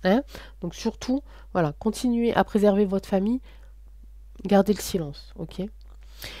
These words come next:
Ici, j'ai la carte des excuses, ici, euh, qui était juste en dessous, euh, au-dessus, pardon, au-dessus de cette carte, euh, de fin pour eux.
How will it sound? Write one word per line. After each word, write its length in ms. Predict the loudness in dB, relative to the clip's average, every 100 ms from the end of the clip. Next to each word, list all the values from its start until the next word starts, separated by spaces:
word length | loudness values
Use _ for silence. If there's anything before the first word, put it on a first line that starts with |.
| -4
Ici, 260 | -4 2 6
j'ai 100 | 8
la 120 | 6
carte 220 | 8 8
des 200 | 8 6
excuses, 560 | 2 0 -8 -8 -6 -10 -12
ici, 500 | -8 -8 -2 0 0 -6 -20 -4
euh, 200 | 0 0 0
qui 360 | -8 -2 0 4
était 420 | 2 4 2 2 0 -14 -20 -20 -20 -20 -20 -20 -20 -20 -20 -20 -20 -20 -20 -20 -20 -12 -4
juste 320 | 0 2 2
en 100 | 0
dessous, 400 | 0 -4 -2 -2 -4 -20 -20 -2 2
euh, 240 | 4 2 -6 0
au-dessus, 380 | 0 0 -2 4
pardon, 340 | 4 4 2 -6 -18 -8 0
au-dessus 400 | 0 0 -2 0
de 200 | 2 2
cette 260 | 0 -2
carte, 460 | 4 4 4 -6 -10 0
euh, 440 | 2 4 2 0
de 140 | 0 0
fin 360 | 2 2 2 0
pour 360 | -4 2 4
eux. 100 | 4